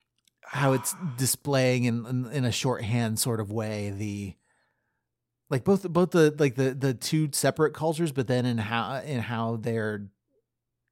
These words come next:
Speaker 1: sort of running together as time goes on, you know what I mean?
Speaker 2: Yeah, I don't think that there is quite, uh, an analogous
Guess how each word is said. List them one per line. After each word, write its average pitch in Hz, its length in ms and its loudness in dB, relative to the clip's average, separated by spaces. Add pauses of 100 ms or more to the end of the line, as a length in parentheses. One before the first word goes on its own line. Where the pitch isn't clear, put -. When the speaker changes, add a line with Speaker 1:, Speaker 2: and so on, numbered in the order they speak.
(320)
Speaker 1:
sort 131 160 -8
of 110 140 -4
running 107 280 -4
together 107 420 -6
as 120 140 -2
time 139 540 -4 (200)
goes 147 200 0
on, 151 220 0
you 147 100 0
know 143 80 -2
what 147 40 -2
I 143 60 0
mean? 147 320 -2 (160)
Speaker 2:
Yeah, 202 380 2
I 175 160 0
don't 269 340 -4
think 175 420 -10 (320)
that 127 220 -6
there 120 220 -2 (240)
is 110 760 0 (140)
quite, - 640 -6 (220)
uh, 98 360 -2
an 101 120 -8
analogous 95 1080 -6